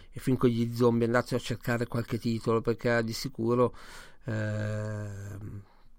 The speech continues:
in giro di film ce ne sono tanti e io ne conosco solo alcuni. E infatti The Coed e The Zombie Stoner non lo conoscevo, l'ho conosciuto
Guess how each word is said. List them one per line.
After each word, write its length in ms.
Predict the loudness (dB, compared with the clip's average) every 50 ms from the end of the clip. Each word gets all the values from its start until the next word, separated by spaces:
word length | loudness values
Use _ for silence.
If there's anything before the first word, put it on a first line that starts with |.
| -20 -20 -20 -20 -20 -20 -20 -20 -20 -16 -16 -12 -6 0
in 140 | 2 2 4
giro 380 | 6 6 6 6 6 6 4
di 120 | 2 0 -2
film 240 | 2 2 2 2
ce 140 | 4 4 4
ne 60 | 4
sono 240 | 4 4 4 4 4
tanti 600 | 6 6 6 8 6 6 4 2 2 2 2 2 -2 -10 -16 -12 -2
e 100 | 2 6
io 140 | 6 8
ne 100 | 8 6
conosco 380 | 6 4 4 4 2 0 -4 -4
solo 540 | -2 0 2 2 4 4 4 4 4 2 2
alcuni. 600 | 2 0 -2 -2 -2 0 2 2 2 2 0 -2 -4 -12 -16 -16 -16 -18 -18 -18 -6
E 640 | -2 0 2 2 2 2 2 2 0 0 0 0 -2
infatti 480 | -2 -2 2 2 2 2 2 0 0 2
The 200 | 2 2 0 2
Coed 400 | 2 4 6 6 6 6 4 4
e 80 | 2
The 120 | 2 2 -2
Zombie 360 | 0 2 2 2 2 2 0
Stoner 840 | -4 -6 -2 0 0 2 2 2 2 2 2 2 2 0 -4 -8 -6
non 220 | -2 0 2 2 2
lo 120 | 2 2
conoscevo, 580 | 2 0 0 0 0 -2 2 2 4 4 6 4
l'ho 80 | 2
conosciuto 560 | 2 0 -4 -4 -4 -6 -8 -4 -4 -4 -4